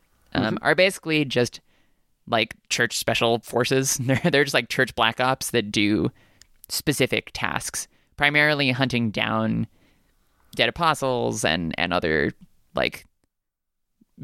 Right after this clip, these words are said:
Speaker 1: evil beings that go against the word of God.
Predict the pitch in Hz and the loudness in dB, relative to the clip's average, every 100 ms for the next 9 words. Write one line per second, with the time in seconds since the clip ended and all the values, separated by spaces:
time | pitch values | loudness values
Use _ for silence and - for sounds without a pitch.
0 | 120 _ - 143 131 123 123 127 117 113 | -18 _ -4 -2 2 2 2 2 4 2
1 | 113 - 117 117 120 107 104 101 113 117 | 0 0 0 2 2 2 0 -4 -4 -2
2 | 113 104 101 71 - | 0 0 0 -2 -2